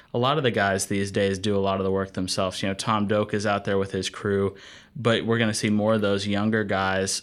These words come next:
apply that same attention to detail where they're doing the designs, they're doing the shaping, they're helping with everything,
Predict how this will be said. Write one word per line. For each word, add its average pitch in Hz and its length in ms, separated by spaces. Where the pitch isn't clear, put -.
apply 104 320
that 98 220
same 113 400
attention 107 420
to 95 80
detail 104 520
where 95 120
they're 101 160
doing 101 240
the 95 100
designs, 95 540
they're 101 220
doing 101 240
the 98 40
shaping, 95 540
they're 98 220
helping 110 400
with 98 160
everything, 104 720